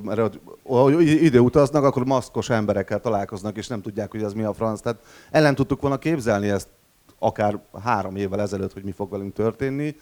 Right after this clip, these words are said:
Vagy egy, vagy azt, hogy egy, egy, egy olyan háború dúl a szomszédban, amit, ö,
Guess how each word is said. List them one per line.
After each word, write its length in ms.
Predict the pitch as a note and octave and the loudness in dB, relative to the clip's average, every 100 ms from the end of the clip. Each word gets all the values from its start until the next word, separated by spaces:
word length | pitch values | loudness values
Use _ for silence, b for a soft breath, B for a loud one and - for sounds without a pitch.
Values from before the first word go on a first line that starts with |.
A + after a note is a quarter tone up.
| b b b b _ _ _ _ | b b b b _ _ _ _
Vagy 200 | G#2+ B2+ | -2 0
egy, 140 | A2 | -2
vagy 160 | A#2+ B2+ | -2 -2
azt, 180 | A#2 - | -2 -4
hogy 140 | G#2 | -4
egy, 240 | G#2 G#2 - | -4 -6 -8
egy, 280 | A2+ F#2 - | -8 -8 -10
egy 200 | A2 G#2 | -10 -4
olyan 460 | F3 E3 A#2 G#2+ G2+ | 0 0 0 -2 -2
háború 640 | D3+ C#3 A2+ A2+ G#2+ G#2+ | 0 0 0 -4 -6 -6
dúl 340 | A#2+ C3+ A2 G2 | -4 -2 -2 -4
a 60 | |
szomszédban, 1000 | - A#2+ B2 - D3 C3+ D3 D#3 E3 D#3+ b b b b _ | -6 -8 -8 -8 -8 -6 -4 -2 -2 -6 b b b b _
amit, 440 | - B2+ C3+ C3 C#3 | -2 2 2 0 2
ö, 380 | C3+ C3 C3 | 2 4 2